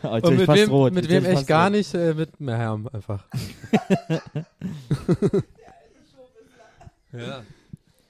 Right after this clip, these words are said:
Speaker 1: Herm, du musst auch noch was sagen?
Speaker 3: Äh, pff. Mit wem würde ich gerne tauschen? Ähm,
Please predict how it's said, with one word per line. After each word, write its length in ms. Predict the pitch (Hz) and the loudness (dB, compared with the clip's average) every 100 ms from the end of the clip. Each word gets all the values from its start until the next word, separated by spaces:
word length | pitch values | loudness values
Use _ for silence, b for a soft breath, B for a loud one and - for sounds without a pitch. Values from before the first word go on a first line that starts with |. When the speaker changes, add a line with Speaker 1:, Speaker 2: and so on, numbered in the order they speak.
| _ _ _ _ _ _ _ _ _ _ _ _ _ _ _ | _ _ _ _ _ _ _ _ _ _ _ _ _ _ _
Speaker 1:
Herm, 260 | - 107 113 | -18 -14 -14
du 80 | 117 | -16
musst 160 | 117 | -20
auch 60 | 101 | -18
noch 80 | 117 | -18
was 120 | 127 | -16
sagen? 300 | 131 160 214 _ | -16 -18 -20 _
Speaker 3:
Äh, 220 | 123 127 | -14 -14
pff. 340 | 82 76 76 _ _ _ _ _ _ _ _ _ _ | -14 -18 -18 _ _ _ _ _ _ _ _ _ _
Mit 80 | - | -20
wem 60 | 90 | -20
würde 100 | 95 | -20
ich 60 | |
gerne 140 | - 101 | -20 -20
tauschen? 440 | 123 120 110 92 b b b b _ | -20 -20 -20 -20 b b b b _
Ähm, 1400 | 117 117 117 113 117 120 117 113 113 113 113 110 110 | -12 -10 -10 -10 -12 -12 -14 -14 -16 -18 -18 -20 -20